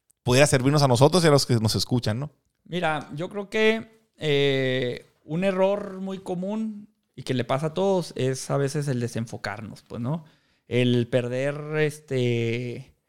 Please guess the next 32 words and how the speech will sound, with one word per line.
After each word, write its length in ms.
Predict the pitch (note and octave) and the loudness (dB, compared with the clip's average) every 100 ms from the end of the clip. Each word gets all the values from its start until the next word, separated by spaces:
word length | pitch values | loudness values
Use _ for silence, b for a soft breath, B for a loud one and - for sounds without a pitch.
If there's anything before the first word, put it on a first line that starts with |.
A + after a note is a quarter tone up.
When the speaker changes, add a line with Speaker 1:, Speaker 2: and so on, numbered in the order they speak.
| _ _ _ - | _ _ _ -6
Speaker 2:
ese, 920 | B2 B2 E3 E3 E3 E3+ E3+ E3+ E3+ | -4 0 2 2 0 -2 -2 -4 -6
digamos 440 | C#3+ C#3 D3 D#3+ - | -6 -6 -6 -8 -6
que, 680 | C#3+ C#3 C3 B2+ B2 A#2+ - _ _ _ _ _ | 0 2 2 2 -2 -6 -12 _ _ _ _ _
esas, 320 | - F#3+ F#3 | -2 0 -2
ese, 400 | E3+ C#3+ D3 G3 | -4 -8 -6 -4
ese 140 | E3 G#3 | 0 2
motivo 440 | G3 - E3+ F#3+ | 2 2 2 2
por 140 | F#3+ E3 | 0 -4
el 120 | C#3 | -2
que 80 | C3+ | -4
empezaste, 600 | B2 A#2+ - A#2 - A2+ | -2 -4 -4 -6 -4 -6
pues, 180 | A2 A2+ | -4 -4
¿no? 200 | C#3 D3+ | -2 -2
Y, 220 | C#3 B2 | -6 -4
y 60 | C3 | -6
cómo 320 | - C3+ E3 | 0 0 0
empezaste, 600 | E3 C3 B2+ G#2+ A#2+ - | -4 -6 -6 -8 -8 -10
pues, 220 | - - | -12 -10
¿no? 280 | A2+ D3 E3+ _ _ _ _ _ - - B2+ - | -6 -4 -6 _ _ _ _ _ -20 -20 -20 -4
Te 120 | D#3+ D3+ | 0 2
desvías, 760 | C#3+ C#3+ G3+ A#3 A3+ G3 - | 0 -2 0 2 0 -2 -8
este, 440 | - - C#3+ C3 | -10 -6 0 2
dejas 380 | B2+ C#3 - E3 D#3 | 4 2 0 -2 0
de 100 | C#3 | 0
ver 240 | B2+ C3+ D3 | 2 0 -4
tus 200 | - D#3+ | -8 -4
objetivos 840 | C#3+ A#2+ A#2+ E3+ G#3+ A3 G#3 - - _ | -2 -2 0 0 2 2 0 -8 -20 _
y, 760 | B2+ B2+ B2 A#2+ A#2 A#2 A#2 - | -2 0 2 2 0 -2 -4 -4
y 160 | B2+ | -4
empiezas 500 | B2 B2 B2 - D3 | -2 0 -2 -2 -2
a, 480 | C#3+ B2 A#2 A2+ G#2+ | 0 -2 -4 -8 -10
a, 80 | G#2 | -12